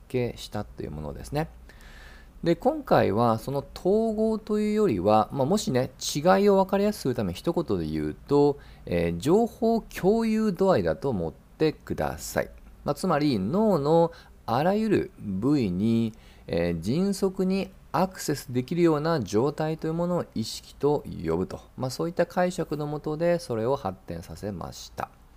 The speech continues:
まあ、しかしながらね、ちょっと公開情報で読む限り、アイアイティーほど定量的に、えー、何かね、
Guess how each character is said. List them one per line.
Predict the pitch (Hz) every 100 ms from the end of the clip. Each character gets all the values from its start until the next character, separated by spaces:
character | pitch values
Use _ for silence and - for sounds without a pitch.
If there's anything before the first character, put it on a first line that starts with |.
| - - - -
ま | 135
あ、 | 135
し |
か | -
し | 190
な | 247 247
が | 143
ら |
ね、 | 107 123
ち | -
ょ |
っ |
と | 117
公 | - 190
開 | 214 208
情 | 233
報 | 220
で | 120
読 | 110
む | 123
限 | 127 147 127 90 82
り、 | 95 123 123 -
ア | 151
イ | 214
ア |
イ | 233
テ | - 247
ィ |
ー | 247
ほ | 190
ど | 175 190 180
定 | - 160 170
量 | 170 170
的 | 165 165 160 160
に、 | 160 165 180 175 - - - -
え | 92 92
ー、 |
何 | 120 131
か | 95 87
ね、 | 95